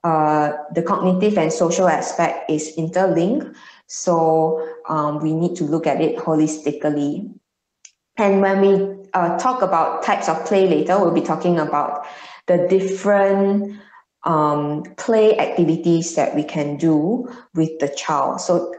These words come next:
I'm just trying to, uh, let you know what's the difference between the play stages and the play types.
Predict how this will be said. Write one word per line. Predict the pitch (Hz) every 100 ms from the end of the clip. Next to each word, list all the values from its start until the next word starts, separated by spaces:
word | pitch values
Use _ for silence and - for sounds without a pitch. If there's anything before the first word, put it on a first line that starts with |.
| -
I'm | 185 -
just | 190 190
trying | 185 165 180
to, | 180 156 147 151 - - - -
uh, | 147 143 143 180
let | 180
you | 180
know | 175 165 165
what's | 165 -
the | 160
difference | 151 156 - 165 165
between | - 147 156 156 156 156 - - -
the | 143 135 135
play | 165 160
stages | 160 - 170 170 170 254 370 - - -
and | 156 147 143
the |
play | - - 147 151 -
types. | - - - - - -